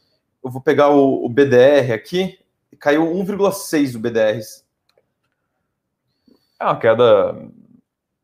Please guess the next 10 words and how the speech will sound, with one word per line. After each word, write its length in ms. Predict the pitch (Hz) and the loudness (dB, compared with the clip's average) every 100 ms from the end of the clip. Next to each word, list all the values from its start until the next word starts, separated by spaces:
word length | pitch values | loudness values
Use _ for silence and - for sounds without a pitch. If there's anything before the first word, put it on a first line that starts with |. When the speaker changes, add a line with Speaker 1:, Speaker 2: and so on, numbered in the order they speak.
| _ _ - | _ _ -8
Speaker 2:
relevante, 600 | 139 135 117 165 - - | -2 0 0 -2 -4 -2
talvez 360 | 117 120 117 | 0 0 -2
não 140 | 123 123 | -6 -6
tenha, 240 | - 190 | -2 2
Speaker 1:
É, 120 | 185 | 4
Speaker 2:
tenha 120 | 143 | 2
sido 180 | 120 123 | 0 -4
proporcional 720 | 117 110 113 - 117 104 123 | -8 -6 -6 -6 -4 0 2
ali 180 | 107 110 | 0 2
ao, 440 | 107 95 92 92 | 2 2 0 -12